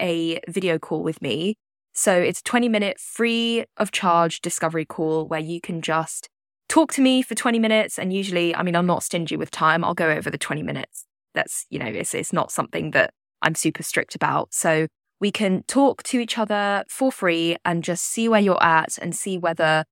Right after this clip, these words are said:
the program would be a good fit for you. And if it's not a good fit for you, then that's absolutely no problem. And ultimately, I want it to work for you. So it's a great way to find out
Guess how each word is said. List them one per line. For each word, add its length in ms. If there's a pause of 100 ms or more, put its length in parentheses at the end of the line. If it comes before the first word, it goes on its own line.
(180)
the 80
program 400
would 100
be 100
a 60
good 160
fit 220
for 100
you. 220
And 120
if 80
it's 140
not 140
a 40
good 140
fit 200
for 100
you, 180
then 360 (260)
that's 220
absolutely 360
no 140
problem. 540
And 380 (400)
ultimately, 460
I 160
want 220
it 160
to 180
work 320
for 240
you. 320
So 460 (760)
it's 160
a 60
great 300
way 180
to 180
find 360
out 260